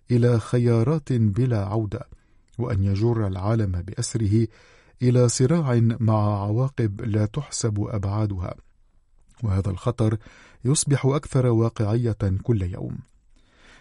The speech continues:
مضى السيد تورنيلي يقول مع البابا فرانسيس المسؤول العالمي الوحيد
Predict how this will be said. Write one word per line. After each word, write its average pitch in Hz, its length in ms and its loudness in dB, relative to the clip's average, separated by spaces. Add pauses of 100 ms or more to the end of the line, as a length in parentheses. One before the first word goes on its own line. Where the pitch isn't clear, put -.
(120)
مضى 160 220 4
السيد 135 360 2
تورنيلي 113 600 2
يقول 123 680 -2
مع 107 220 0
البابا 110 520 0
فرانسيس 110 840 -2 (600)
المسؤول 127 640 2
العالمي 107 600 0
الوحيد 104 580 -2